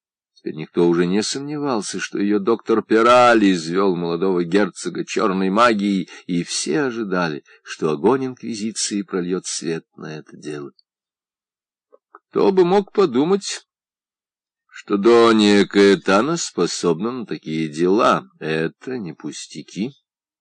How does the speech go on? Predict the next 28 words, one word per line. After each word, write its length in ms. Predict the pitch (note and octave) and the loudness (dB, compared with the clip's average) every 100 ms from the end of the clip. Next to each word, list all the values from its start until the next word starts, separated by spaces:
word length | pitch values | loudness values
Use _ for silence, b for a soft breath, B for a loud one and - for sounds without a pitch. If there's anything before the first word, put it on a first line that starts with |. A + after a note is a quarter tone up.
| _ _ _ _ _ _ | _ _ _ _ _ _
сказал 520 | - - F2 F2+ F2+ | -10 -2 0 2 2
Дон 340 | D#2+ F#2 F#2 F2 | 2 2 2 0
Мануэль, 520 | E2+ F2 G2+ A2+ F#2 | 0 2 4 4 2
игравший 460 | E2 F2 E2+ - | 0 -2 -2 -6
в 80 | D#2+ | -8
карты 360 | - F2+ E2 D#2+ | -2 -2 -2 -10
с 140 | - | -10
Пепой. 500 | - E2+ D#2+ - D#2 B B B B B _ _ | -4 -4 -2 -6 -14 B B B B B _ _
«Так 240 | - D3 - | -2 -2 -2
компрометировать 880 | - E3 D#3+ E3 E3 - C3+ D3 D#3 | -4 -2 0 0 0 -2 0 2 2
себя 300 | - D3 D3+ | 0 2 2
с 100 | - | 2
нашим 460 | C#3+ C#3+ - D3 C3+ | 2 0 0 -2 2
другом 320 | C#3+ C#3+ D3 | 2 2 0
Франсиско, 1120 | - C#3+ C3 - D3 B2+ - C3+ C#3 C3+ C3+ | 0 0 -2 -2 -2 -2 -2 4 6 8 6
это 160 | C3 - | 4 2
уж 140 | B2 | -4
слишком. 580 | - - A#2 - - E2 B B | -4 -4 -4 -6 -8 -10 B B
Да, 360 | - G#2+ A#2 F2+ _ B B | 0 4 4 2 _ B B
это 420 | F#2 F#2 - E2 | -2 0 0 -4
не 180 | D#2+ E2+ | -2 -4
пустяки». 840 | - D#2 - - C#2+ - - D#2 _ _ _ _ _ _ _ _ _ _ _ | -6 -12 -12 -14 -18 -16 -18 -18 _ _ _ _ _ _ _ _ _ _ _
Пепа 480 | - G2 C#3 - F3 | -2 2 2 0 -2
в 100 | D#3 | -2
душе 340 | D#3 E3 - E3 | -4 -4 -2 -4
восхищалась 1040 | D3 - B2+ - - F2+ F#2+ G2+ F#2 - | -4 -8 -10 -8 -6 0 2 2 0 -4
Каэтаной 680 | - E2+ E2 - D#2+ D2+ D2+ | -6 -8 -6 -6 -6 -6 -10
Альба. 400 | D2+ D2+ C2+ | -8 -8 -12